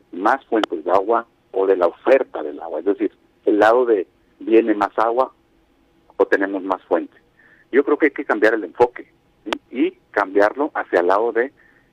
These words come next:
gestionar la demanda, es decir, buscar a través de diferentes maneras, diferentes rutas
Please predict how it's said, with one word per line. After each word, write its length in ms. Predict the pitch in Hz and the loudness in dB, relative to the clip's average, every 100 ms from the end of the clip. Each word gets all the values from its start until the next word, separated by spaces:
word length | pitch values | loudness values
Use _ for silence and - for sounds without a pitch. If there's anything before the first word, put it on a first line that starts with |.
| - | 0
gestionar 640 | 113 - - 104 98 104 | 0 0 0 2 2 0
la 160 | 117 123 | 0 -2
demanda, 460 | 98 87 104 95 87 | -2 -2 -4 -2 -4
es 80 | |
decir, 320 | 123 120 131 - _ _ _ _ | -4 0 -2 -2 _ _ _ _
buscar 560 | 101 101 - 123 139 - _ _ _ _ _ | -12 -12 -2 0 0 -4 _ _ _ _ _
a 120 | - | -4
través 340 | - - 110 370 | -4 -4 -2 -2
de 80 | |
diferentes 520 | 381 339 123 113 104 - | -4 -2 -2 -2 -4 -4
maneras, 360 | 87 101 175 - _ _ _ - | 0 0 0 -4 _ _ _ -12
diferentes 480 | 92 95 101 98 90 | -4 -2 -2 0 0
rutas 340 | 107 135 160 | 0 0 -2